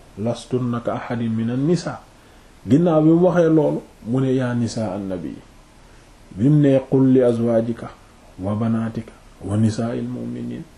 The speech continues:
Wax leen, digal leen ñu solo lu jot. Muuru, pas musóoru, ah, muuru. Ndax musóoru bàyyi sa baat bi di feeñ, loolu moom taxul ñuy wax. Déedéet, du musóoru. Musóoru du loolu. Muuru sa baat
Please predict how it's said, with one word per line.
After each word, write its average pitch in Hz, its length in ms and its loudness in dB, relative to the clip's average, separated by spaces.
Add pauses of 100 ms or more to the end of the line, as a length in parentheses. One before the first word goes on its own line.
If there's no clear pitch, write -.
Wax 117 200 -2
leen, 127 280 2
digal 151 260 4
leen 165 380 4
ñu 156 60 2
solo 185 380 2
lu 185 140 4
jot. - 160 2 (1160)
Muuru, 277 600 6 (500)
pas 160 180 4
musóoru, 151 520 6
ah, - 80 -8 (240)
muuru. 143 440 4 (340)
Ndax 113 160 0 (200)
musóoru 139 540 6
bàyyi 120 300 4
sa 123 120 -2
baat 120 300 0
bi 107 100 0
di 110 80 0
feeñ, 117 300 -4
loolu 120 180 0
moom 123 220 -2
taxul 135 260 -6
ñuy 101 140 -4
wax. - 160 -16 (1000)
Déedéet, 120 300 2 (260)
du 101 180 0
musóoru. 123 500 4 (180)
Musóoru 127 460 2
du 117 180 0
loolu. 82 240 -2 (220)
Muuru 143 640 4
sa - 180 -2
baat 120 260 -2